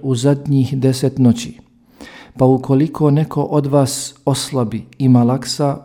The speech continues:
onda neka ne dozvoli da bude savladan u sedam preostalih noći.” Od sedam zadnjih noći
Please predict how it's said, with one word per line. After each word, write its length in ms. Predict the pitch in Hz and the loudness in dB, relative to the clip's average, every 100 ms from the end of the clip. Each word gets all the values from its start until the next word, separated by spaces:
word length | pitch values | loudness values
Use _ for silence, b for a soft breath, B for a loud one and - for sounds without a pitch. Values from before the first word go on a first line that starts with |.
| - | -2
onda 400 | 139 131 120 113 | 2 2 4 2
neka 360 | 113 117 123 | 2 0 0
ne 140 | 113 110 | 2 2
dozvoli 640 | 117 147 143 143 135 131 | 0 -2 -2 -4 -2 -4
da 140 | 123 117 | -6 -4
bude 340 | 135 131 117 | -2 -2 -4
savladan 840 | - 120 127 135 131 127 120 117 - | -4 -4 -2 -2 0 0 0 0 -6
u 60 | 113 | -6
sedam 540 | - 117 120 113 - - | -4 0 2 2 0 -6
preostalih 760 | 117 113 113 - 107 107 - | -4 -2 -4 -6 -4 -4 -8
noći.” 340 | 92 95 - - _ _ _ b b b b b b b b b b b - | -12 -14 -18 -20 _ _ _ b b b b b b b b b b b -4
Od 140 | 131 | -2
sedam 460 | - 196 175 156 147 - | 2 4 4 2 -2 -6
zadnjih 560 | 139 135 143 135 123 120 | -2 0 2 2 0 0
noći 640 | 127 123 - 131 123 127 | 2 0 -2 -6 -4 -8